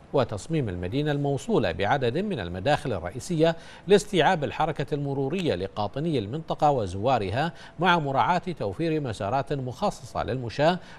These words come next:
وللدراجات الهوائية. ويحيط بالمدينة عدد من الواجهات البحرية والشواطئ العامة،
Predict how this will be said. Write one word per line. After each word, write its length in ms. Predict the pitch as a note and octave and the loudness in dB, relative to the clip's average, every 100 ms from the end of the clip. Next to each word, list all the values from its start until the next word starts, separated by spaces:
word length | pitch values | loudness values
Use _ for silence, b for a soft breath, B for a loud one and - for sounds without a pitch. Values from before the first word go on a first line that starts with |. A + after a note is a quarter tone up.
| B | B
وللدراجات 720 | G3+ G3+ D3 A#2+ G2 C3 C3+ | 4 6 4 2 0 0 0
الهوائية. 640 | A#2 A2 A#2 F3+ C3 D2+ - B B - | -2 0 0 0 -2 -4 -10 B B -4
ويحيط 420 | F2 - D#3+ F3 | -2 -2 -2 0
بالمدينة 580 | E3+ B2 F#2+ B2 D3 C3+ | -2 -2 -2 -2 -2 0
عدد 400 | A2+ D3+ G#2 B2 | 2 2 2 0
من 300 | G3 F3+ A2 | -2 -2 -2
الواجهات 760 | E2 E2+ B2 B2 A2+ C#3 E3 | -2 0 2 2 2 2 2
البحرية 540 | C3+ A#2 - E3 F#3 A#2 | -2 -4 -4 -2 -2 -2
والشواطئ 720 | F#2+ A#2+ - B2 C3+ C#3+ F3+ | -2 -6 -4 0 0 0 -2
العامة، 460 | D3+ D#3 C3+ E2+ | 2 2 2 -2